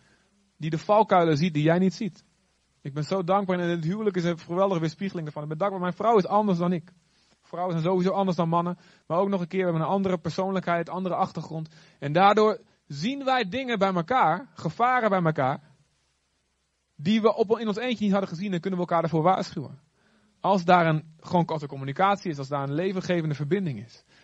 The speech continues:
En dat werkt niet alleen in het huwelijk zo, dat werkt ook in een kerk zo. Die, dat leven, dat moet stromen tussen de mensen. Maar als Satan ons afsnijdt, als hij heeft gestookt tussen broers, en ik ga zo uitleggen hoe dat werkt.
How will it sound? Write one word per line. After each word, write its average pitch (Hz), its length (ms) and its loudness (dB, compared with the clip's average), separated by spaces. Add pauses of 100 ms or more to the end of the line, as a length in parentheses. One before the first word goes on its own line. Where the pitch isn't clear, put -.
(320)
En 170 80 -8
dat 180 100 -2
werkt 233 180 2
niet 240 100 -4
alleen 233 140 -2
in 233 60 -2
het 202 80 2
huwelijk 240 280 2
zo, 202 140 0
dat 180 100 2
werkt 208 240 -2
ook 226 140 -2
in 208 60 0
een 170 80 0
kerk 185 240 -2
zo. 127 200 -12 (1600)
Die, 160 280 0
dat 175 180 4
leven, 233 340 4
dat 175 100 4
moet 165 160 -4
stromen 202 440 -2
tussen 143 200 -8
de 131 80 -4
mensen. 131 420 -8 (1700)
Maar 156 140 -2
als 220 200 0
Satan 262 300 4
ons 214 120 -2
afsnijdt, 247 480 2
als 185 100 2
hij 196 100 -2
heeft 208 240 0
gestookt 294 580 2
tussen 196 260 0
broers, 156 480 -2
en 156 100 -10
ik 147 80 -4
ga 190 100 0
zo 208 120 2
uitleggen 202 380 0
hoe 165 100 2
dat 147 40 -2
werkt. 139 300 -4